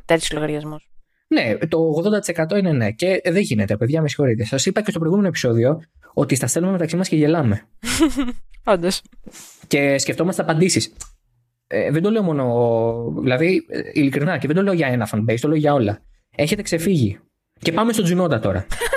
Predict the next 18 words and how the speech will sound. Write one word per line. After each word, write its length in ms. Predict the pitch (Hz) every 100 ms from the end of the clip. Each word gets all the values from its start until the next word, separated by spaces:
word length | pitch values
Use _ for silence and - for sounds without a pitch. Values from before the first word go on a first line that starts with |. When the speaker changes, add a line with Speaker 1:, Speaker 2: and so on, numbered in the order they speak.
| - - -
Speaker 1:
<laughs> 640 | _ _ _ _ - -
Κατευθείαν. 340 | - 311 302 160
Speaker 2:
Έχετε 160 | 226
ξεφύγει. 600 | - 226 254 233 127 110 -
Speaker 1:
Τώρα 240 | 247 269
Speaker 2:
Έχετε 220 | 214 440
Speaker 1:
που 60 | -
Speaker 2:
πρόβλημα. 640 | 285 233 131 - - - _ _ _ _ - -
Έχετε 260 | 175 247
ξεφύγει. 560 | 247 247 254 160 107 110 - - - - - - - - -
Έχετε 360 | 160 180 202
ξεφύγει. 640 | - 262 254 254 147 107 110 - - - _ -
Ορισμένοι 760 | 143 139 143 156 156 170 240
έχετε 280 | 185 185 247
ξεφύγει. 520 | 247 220 220 170 110
Speaker 1:
<laughs> 80 | 101 - 381 403 - - _ _ _ _ _ _ -
Speaker 2:
Έχετε 260 | 165 220 269
ξεφύγει, 720 | - 170 202 202 262 262